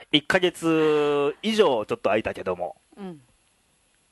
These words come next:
Speaker 2: お久しぶりです。
Speaker 1: というわけで、今日遅刻してきたひかるちゃんなんですけども。
Speaker 2: <laughs> 今日は？
Speaker 1: 今日も、
Speaker 2: うん。
Speaker 1: さっきね、あのー、「私方向音痴やねん」言うて、男子トイレに来そうになりましたからね、この人。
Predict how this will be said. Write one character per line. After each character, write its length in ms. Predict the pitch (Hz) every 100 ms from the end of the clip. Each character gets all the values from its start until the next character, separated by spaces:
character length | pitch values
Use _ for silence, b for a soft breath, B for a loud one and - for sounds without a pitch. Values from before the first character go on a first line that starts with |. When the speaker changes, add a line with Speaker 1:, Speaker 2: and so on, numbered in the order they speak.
| _ _ _ -
Speaker 2:
お 80 | 180
久 180 | - 180
し 140 | -
ぶ 100 | 165
り 60 | 165
で 200 | 160 156
す。 400 | - - - -
Speaker 1:
と 60 | 185
い 20 |
う 20 |
わ 60 | 160
け 80 |
で、 80 | 127
今 120 | -
日 40 | 107
遅 80 | -
刻 180 | -
し 20 | -
て 120 | 113
き 60 |
た 220 | - 92 -
ひ 60 |
か 100 | -
る 60 | 110
ち 80 | 143
ゃ 60 |
ん 40 | 139
な 120 | 156
ん 40 |
で 100 | 127
す 100 | 117
け 80 | 123
ど 140 | 107 117
も。 140 | 147
Speaker 2:
<laughs> 120 | 113
今 80 | 240
日 40 |
は？ 200 | 180 196 - B B B 302 - -
Speaker 1:
今 120 | 139
日 40 |
も、 260 | 139 151 - -
Speaker 2:
う 60 |
ん。 160 | 208 - - - b b b -
Speaker 1:
さ 140 | 156
っ 80 | -
き 100 | 120
ね、 280 | 127 113 95
あ 160 | 101
の 580 | 110 107 101 101 98 95 92
ー、 40 |
「私 220 | 139 160
方 240 | 143 226 233
向 120 | 240
音 120 | 247
痴 100 | -
や 140 | 185 139
ね 240 | 113 98
ん」 20 |
言 80 | 95
う 40 | 92
て、 80 |
男 240 | 95 185 262
子 80 | -
ト 120 | 285
イ 20 |
レ 60 | 190
に 60 | -
来 60 |
そ 100 | 170
う 20 |
に 20 | 143
な 60 |
り 60 | 135
ま 80 | 135
し 20 |
た 80 | 110
か 60 |
ら 40 | 107
ね、 80 |
こ 60 | 110
の 80 | 110
人。 180 | -